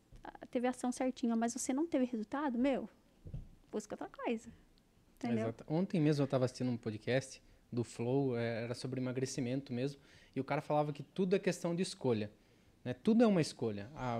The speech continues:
Speaker 2: você está acima do peso é uma escolha. Você está
Speaker 1: É.
Speaker 2: comendo errado porque você escolheu comer errado. Não significa que isso tá errado, tá tudo bem. Se você escolheu, se é consciente, tá tudo bem.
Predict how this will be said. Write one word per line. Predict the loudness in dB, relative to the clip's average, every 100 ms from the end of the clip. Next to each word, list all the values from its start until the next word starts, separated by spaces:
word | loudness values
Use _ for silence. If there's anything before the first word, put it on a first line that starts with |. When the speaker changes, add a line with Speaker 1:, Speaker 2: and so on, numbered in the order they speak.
| -2
Speaker 2:
você | 0 0 2 2 2
está | 4 0
acima | 2 2
do | 2
peso | 4 4 4
é | 2
uma | 0
escolha. | 0 -2 -2 -8
Você | -6 -6
está | 0 0
Speaker 1:
É. | 4
Speaker 2:
comendo | 2 2
errado | 0 -4 -4
porque | -2
você | -2 -2
escolheu | -4 0 0 2 0
comer | -2 -2
errado. | -4 -6 -14 -20 -20 -6
Não | 2
significa | 4 4 2 2 0 2
que | 2
isso | 2
tá | 4
errado, | 6 6 4
tá |
tudo | 0 4
bem. | 4
Se | 4 0
você | 2 4
escolheu, | 4 4 4 2
se | 0 -6
é |
consciente, | -2 -4 0 -2 0
tá | -4
tudo | -2 2
bem. | 2